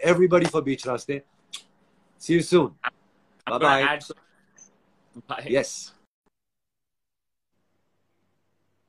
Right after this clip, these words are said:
Speaker 2: Okay, so that was Salim sir explaining how Beach Raste was made. Obviously, um, he's gonna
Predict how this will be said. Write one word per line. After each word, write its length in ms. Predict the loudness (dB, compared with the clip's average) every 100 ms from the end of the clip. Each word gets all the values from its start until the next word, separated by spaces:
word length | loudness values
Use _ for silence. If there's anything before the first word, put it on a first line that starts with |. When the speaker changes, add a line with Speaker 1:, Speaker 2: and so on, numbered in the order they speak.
| _ _ _ _ _ _ _ _ -14
Speaker 2:
Okay, 200 | -12 -12
so 140 | -10 0
that 220 | 2 4
was 160 | 2 -4
Salim 280 | -4 -4 -6
sir 300 | -4 -2 -2
explaining 760 | -4 -10 -6 -4 -2 -4 -6 -14 _ _ _ _
how 220 | 0 2
Beach 240 | 2 -4 0
Raste 300 | 0 0 -2
was 160 | -4 -4
made. 360 | -4 -4 -6 -10 _ _ _ _ _ -14 -2
Obviously, 560 | -2 0 -2 0 0
um, 360 | 0 0 0 -4
he's 160 | -10 -6
gonna 240 | -4 -4